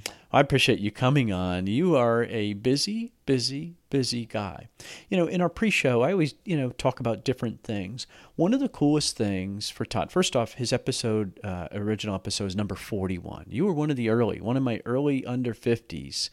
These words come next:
Um, and now you're in the two seventies. I mean, it, it's incredible to think it's been that long. But you haven't been sitting there bored to death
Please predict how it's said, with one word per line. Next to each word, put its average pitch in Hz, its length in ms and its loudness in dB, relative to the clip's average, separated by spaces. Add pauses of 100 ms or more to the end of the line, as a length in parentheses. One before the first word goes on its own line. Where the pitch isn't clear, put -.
(500)
Um, 92 440 -2
and 110 140 -4
now 120 200 -2
you're 139 180 0
in 120 80 0
the 107 100 -4
two - 240 -4
seventies. - 840 -8
I 104 40 -14
mean, 107 200 -4
it, - 180 -10
it's 120 240 -8
incredible 104 800 -4 (380)
to 113 100 -4
think 117 280 -2
it's 101 120 -6
been 104 200 -2
that 92 220 -4
long. 104 460 -6 (460)
But 147 100 0
you 202 140 4
haven't 196 300 4
been 131 180 2
sitting 139 420 2
there 117 320 2
bored 123 440 0
to 113 80 -4
death 113 480 -2